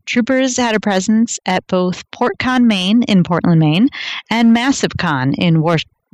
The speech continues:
oh, I always get this wrong. I always say Worcester because I'm from Rochester, but I think it's, like, Worcester,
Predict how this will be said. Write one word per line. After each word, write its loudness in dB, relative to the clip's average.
oh, 0
I 0
always 0
get -2
this -4
wrong. 2
I 0
always 0
say 0
Worcester -2
because -4
I'm 0
from -2
Rochester, -2
but -2
I 0
think 0
it's, -2
like, -2
Worcester, -4